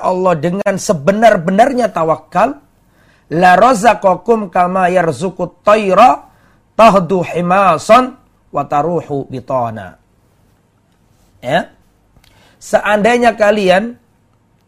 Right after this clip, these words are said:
benar-benar tawakal kepada Allah dengan tawakal yang sesungguhnya, niscaya Allah akan memberi rezeki kepada kalian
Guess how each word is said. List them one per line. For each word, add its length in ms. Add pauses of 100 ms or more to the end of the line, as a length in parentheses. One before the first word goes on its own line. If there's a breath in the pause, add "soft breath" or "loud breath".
(120)
benar-benar 480
tawakal 520
kepada 360
Allah 400 (560)
dengan 320
tawakal 480
yang 160
sesungguhnya, 880 (500 soft breath)
niscaya 800
Allah 400
akan 260
memberi 240
rezeki 540
kepada 320
kalian 560